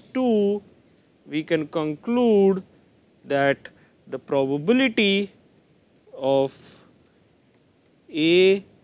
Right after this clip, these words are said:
given B times the probability of B equals probability of B given A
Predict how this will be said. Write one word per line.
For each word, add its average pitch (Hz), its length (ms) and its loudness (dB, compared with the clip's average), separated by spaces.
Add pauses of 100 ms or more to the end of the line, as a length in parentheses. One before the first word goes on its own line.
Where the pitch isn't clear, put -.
(1040)
given 190 540 0
B 175 600 -4 (760)
times 143 460 -4
the 127 160 -8
probability 175 960 -4
of 131 460 -8 (280)
B 175 480 -6 (520)
equals 131 840 -10 (100)
probability 196 920 -6
of 135 480 -6 (760)
B 190 560 -8 (220)
given 165 520 -6
A 160 520 -2